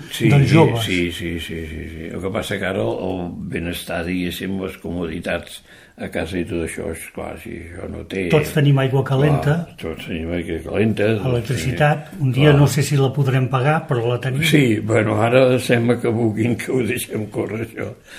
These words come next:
Speaker 1: amb aquests preus, eh? Però jo no, no ho sé, si hagués de tirar enrere, <laughs>
Speaker 2: Això de l'espelma ja ha quedat
Speaker 1: Sí,
Speaker 2: una
Speaker 1: sí,
Speaker 2: mica
Speaker 1: sí,
Speaker 2: lluny,
Speaker 1: no,
Speaker 2: sí,
Speaker 1: i
Speaker 2: sí.
Speaker 1: rentar-se amb un cubell d'aigua
Speaker 2: També era
Speaker 1: ha de ser
Speaker 2: empipador, eh?
Speaker 1: complicat, eh?
Speaker 2: Sí, sí. Doncs,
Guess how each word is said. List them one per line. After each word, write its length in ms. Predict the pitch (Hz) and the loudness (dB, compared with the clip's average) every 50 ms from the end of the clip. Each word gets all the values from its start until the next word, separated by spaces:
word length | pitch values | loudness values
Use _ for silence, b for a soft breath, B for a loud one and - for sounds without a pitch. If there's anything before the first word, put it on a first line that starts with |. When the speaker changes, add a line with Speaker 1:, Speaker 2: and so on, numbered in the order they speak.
| B B B - | B B B -4
Speaker 1:
amb 160 | 120 120 113 | 0 0 2
aquests 280 | 107 110 104 95 - - - | 2 2 0 -2 -4 -4 -2
preus, 380 | - 101 107 104 98 - - 95 - | 0 0 0 0 -2 -4 -8 -10 -6
eh? 220 | 95 95 101 107 - B B B B B B B B - | -6 -6 -6 -6 -10 B B B B B B B B -4
Però 100 | 113 104 | -2 0
jo 240 | 110 107 107 107 117 | 2 2 2 2 2
no, 100 | 120 - - | -2 -4 -4
no 160 | - 123 117 | -4 -2 -2
ho 60 | 113 | -2
sé, 320 | 107 - 113 123 117 110 110 | -2 0 2 2 4 4 2
si 80 | 123 127 | 2 2
hagués 220 | 123 113 95 95 | 2 0 0 0
de 80 | 107 98 | -2 -2
tirar 320 | 110 104 92 98 101 98 | 0 0 2 2 2 0
enrere, 560 | 98 101 98 95 107 107 104 107 110 117 - - - B B B B B B B B B B _ | 0 -2 -2 0 0 0 2 2 0 -2 -6 -8 -12 B B B B B B B B B B _
<laughs> 960 | - 110 - - - 196 170 151 - - 196 - - - 330 - - - - | -4 -4 -4 -2 0 2 2 2 2 0 0 0 0 -2 -2 -2 -2 -4 -10
Speaker 2:
Això 200 | - - - 156 143 | -6 0 2 4 6
de 100 | 151 151 | 6 6
l'espelma 560 | 151 143 - - - 151 147 143 143 151 160 | 6 6 4 4 4 6 6 8 8 6 6
ja 200 | 156 147 139 139 | 6 6 6 6
ha 120 | 131 131 120 | 6 4 4
quedat 300 | 135 131 131 135 123 113 | 2 4 4 4 4 4
Speaker 1:
Sí, 80 | 135 | 2
Speaker 2:
una 80 | 131 135 | 4 4
Speaker 1:
sí, 60 | 135 | 4
Speaker 2:
mica 180 | 123 110 127 127 | 4 4 4 4
Speaker 1:
sí, 60 | 120 | 4
Speaker 2:
lluny, 180 | 120 113 110 107 | 2 2 0 0
Speaker 1:
no, 140 | 104 98 95 | 0 0 2
Speaker 2:
sí, 80 | 101 | 2
Speaker 1:
i 80 | 107 113 | 4 4
Speaker 2:
sí. 60 | 110 | 4
Speaker 1:
rentar-se 540 | 101 117 113 113 - 117 110 - - - 123 | 4 4 2 2 4 2 2 2 2 0 0
amb 120 | 120 120 | 2 2
un 120 | 117 110 113 | 2 2 0
cubell 420 | - 113 110 113 120 107 113 110 | 0 0 2 2 2 2 2 2
d'aigua 600 | - - - 107 - - 120 113 - 131 143 156 - - - - B B B B B | 0 0 -4 -4 -2 -2 -4 -4 -2 0 0 0 0 -2 -10 -20 B B B B B
Speaker 2:
També 300 | B 147 139 131 131 139 131 | B 4 4 6 6 6 6
era 140 | 127 131 | 6 6
Speaker 1:
ha 60 | - - | 4 4
de 80 | 135 | 2
ser 140 | 120 117 127 | 2 2 2
Speaker 2:
empipador, 60 | 117 | 2
eh? 120 | 113 113 104 | 2 0 0
Speaker 1:
complicat, 540 | 101 113 117 113 98 98 98 98 92 - 95 | 0 0 0 0 2 2 2 0 0 -2 -4
eh? 80 | 87 | -6
Speaker 2:
Sí, 240 | 85 95 107 123 113 | -6 -8 -8 -8 -8
sí. 220 | 101 101 110 110 110 - - - - - _ B B B B B B B B B _ | -6 -6 -6 -8 -8 -10 -14 -18 -20 -20 _ B B B B B B B B B _
Doncs, 400 | 151 147 143 135 127 120 - | 4 4 4 6 4 2 -2